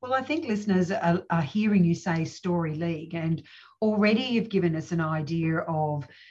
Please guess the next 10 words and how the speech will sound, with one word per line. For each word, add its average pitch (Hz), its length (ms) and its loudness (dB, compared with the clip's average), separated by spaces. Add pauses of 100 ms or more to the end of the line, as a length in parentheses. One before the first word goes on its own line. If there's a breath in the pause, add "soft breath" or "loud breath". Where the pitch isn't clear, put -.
(140 loud breath)
your, 208 760 2
um, 147 640 -4 (460)
sort 196 220 -2
of 151 80 0
employment 170 500 2
history, 202 560 2
the 170 160 -2
interesting 196 560 -2
things. 180 460 -8
And 185 180 2